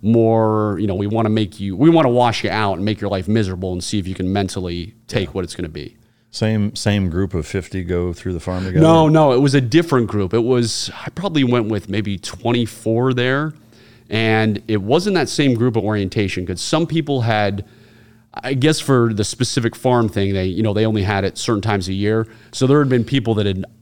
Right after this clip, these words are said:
Speaker 1: orient-, been onboarded,
Speaker 2: Yeah.
Speaker 1: and they'd been kinda just sitting around headquarters, like, being assistants to somebody or
Speaker 2: Yeah.
Speaker 1: whatever.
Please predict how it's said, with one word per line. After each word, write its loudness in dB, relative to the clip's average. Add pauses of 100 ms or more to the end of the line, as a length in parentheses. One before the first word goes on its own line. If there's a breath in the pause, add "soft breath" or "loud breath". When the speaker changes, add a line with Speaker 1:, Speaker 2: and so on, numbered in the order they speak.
(200)
Speaker 1:
orient-, 0
been 4
onboarded, 0 (220 soft breath)
Speaker 2:
Yeah. -14
Speaker 1:
and 2
they'd 4
been 2
kinda -2
just -6
sitting -2
around 2
headquarters, -2
like, -6
being 0
assistants -2
to -6
somebody -4
or -4
Speaker 2:
Yeah. -4
Speaker 1:
whatever. -6